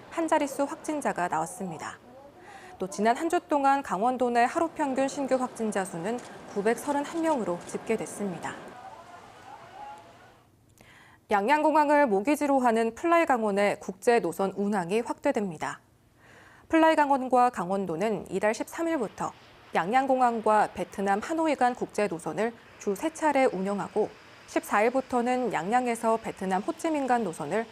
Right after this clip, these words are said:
주 네 차례 운영한다고 밝혔습니다. 플라이 강원은 또 이달 십삼, 이달 삼십일부터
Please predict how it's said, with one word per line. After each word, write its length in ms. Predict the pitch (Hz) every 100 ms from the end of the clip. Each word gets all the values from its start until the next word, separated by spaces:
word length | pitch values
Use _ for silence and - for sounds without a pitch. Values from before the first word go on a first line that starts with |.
| - -
주 180 | - 196
네 200 | 160 156
차례 260 | 240 226
운영한다고 720 | 220 202 240 247 196 165 156
밝혔습니다. 760 | 156 170 190 185 180 156 - - - - - - - - - - -
플라이 220 | 302 302
강원은 440 | 285 254 240 214 -
또 220 | 247 214
이달 240 | 170 190
십삼, 420 | 202 320 - 330 311 - - - 202
이달 220 | 202 214
삼십일부터 760 | 330 339 339 285 208 - 170